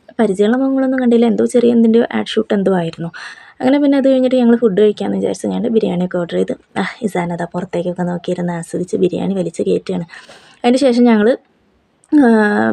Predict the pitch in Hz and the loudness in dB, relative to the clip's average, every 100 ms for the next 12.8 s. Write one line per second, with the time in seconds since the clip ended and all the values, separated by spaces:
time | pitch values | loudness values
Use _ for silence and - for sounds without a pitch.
0 | 208 208 196 202 - _ - 208 196 202 | -2 0 2 2 0 _ -4 -4 0 0
1 | 190 190 - 196 202 202 190 190 190 196 | 0 -4 -4 -6 -4 -2 -2 -2 -2 -4
2 | 190 190 190 185 - 185 180 185 185 180 | -4 -4 -4 -8 -2 -2 -2 -4 -2 -4
3 | 175 185 190 185 180 - - - - _ | -2 -4 -4 -6 -8 -10 -18 -20 -20 _
4 | 233 262 262 254 254 269 294 285 233 240 | 0 0 2 0 2 2 2 4 2 4
5 | 220 202 208 214 190 196 196 190 190 214 | 2 2 0 0 0 0 -2 -4 0 2
6 | 220 214 214 214 _ 254 226 196 196 196 | 2 2 2 0 _ 0 2 0 0 2
7 | 190 190 185 185 185 180 185 185 214 233 | 2 2 2 0 0 0 0 0 2 2
8 | 320 302 220 196 190 190 208 214 233 233 | 2 0 -2 -2 0 0 2 2 2 0
9 | _ 277 277 269 262 269 269 269 277 - | _ 2 4 2 4 2 2 2 -2 -4
10 | - - - - _ 226 214 220 214 214 | -14 -18 -18 -18 _ 2 2 0 2 2
11 | 214 202 190 208 214 226 202 190 196 202 | 2 2 2 2 2 2 0 0 -2 -2
12 | 208 190 - 220 233 202 196 202 | -4 -8 -2 -2 -2 -4 -4 -8